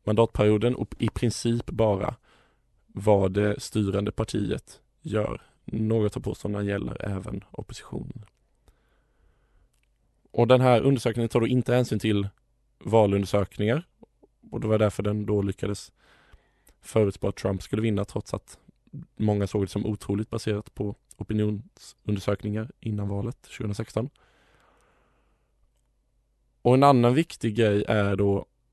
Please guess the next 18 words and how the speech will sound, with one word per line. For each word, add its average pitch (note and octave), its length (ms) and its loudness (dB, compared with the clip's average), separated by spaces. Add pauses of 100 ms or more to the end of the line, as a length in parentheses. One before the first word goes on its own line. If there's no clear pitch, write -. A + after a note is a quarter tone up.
(1500)
också A#2 360 2
att G#2 100 -2
den, G#2+ 200 0
den A2+ 200 4
räk-, A#2 460 2
m-, A2 260 0
modellen A#2+ 640 4
bygger A#2+ 260 0
på - 120 -4
att - 120 -2
folk G2 360 -2
faktiskt - 640 -8
inte A2+ 240 -2
bara G#2 420 4
röstar A#2+ 280 -2
med G2 160 -2
plånboken. G#2 580 -2
Vissa C#3+ 400 -2